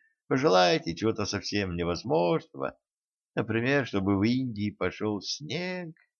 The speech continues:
"Ага, общий смысл я вроде как уловил", — задумался парень. "Теперь вы понимаете, почему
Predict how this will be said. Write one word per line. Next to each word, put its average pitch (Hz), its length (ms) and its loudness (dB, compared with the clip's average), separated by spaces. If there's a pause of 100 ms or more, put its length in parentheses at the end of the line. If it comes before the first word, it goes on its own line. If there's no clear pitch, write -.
(880)
"Ага, 101 500 10 (720)
общий 175 520 10
смысл 139 460 4
я 143 140 8
вроде 123 380 4
как 120 300 4
уловил", — 92 680 2 (320)
задумался 107 580 6
парень. 62 420 2 (1040)
"Теперь 131 640 2
вы 127 280 0
понимаете, 139 920 -2 (520)
почему 120 640 2